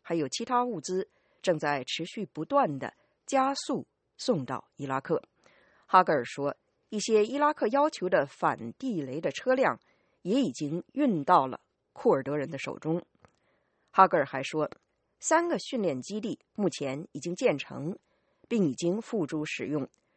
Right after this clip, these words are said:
第四个训练基地将会很快地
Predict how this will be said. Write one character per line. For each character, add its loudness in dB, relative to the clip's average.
第 0
四 2
个 0
训 -6
练 -4
基 -8
地 -4
将 0
会 -4
很 -8
快 0
地 -12